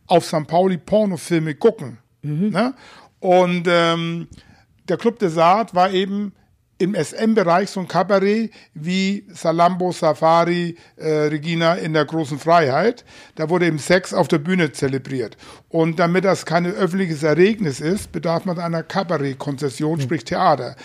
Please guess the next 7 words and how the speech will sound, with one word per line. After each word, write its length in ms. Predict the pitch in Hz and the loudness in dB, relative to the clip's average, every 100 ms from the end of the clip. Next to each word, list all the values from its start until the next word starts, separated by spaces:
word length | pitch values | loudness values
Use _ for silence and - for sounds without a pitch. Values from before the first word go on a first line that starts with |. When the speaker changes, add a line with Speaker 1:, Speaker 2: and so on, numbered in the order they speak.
| - - | -20 -10
Speaker 1:
Weil 280 | 156 151 156 | 0 2 2
im 180 | 190 151 | 0 -6
Theater 480 | 175 160 175 208 190 | 0 4 4 2 -2
dürfen 280 | 175 156 | -4 -4
sie 280 | 151 156 165 | -4 -6 -6
S-S-Uniform 880 | 156 135 185 151 185 175 170 165 156 | -6 -6 -8 -8 -6 -6 -2 -2 0
tragen, 440 | 165 160 160 165 | 2 4 2 -2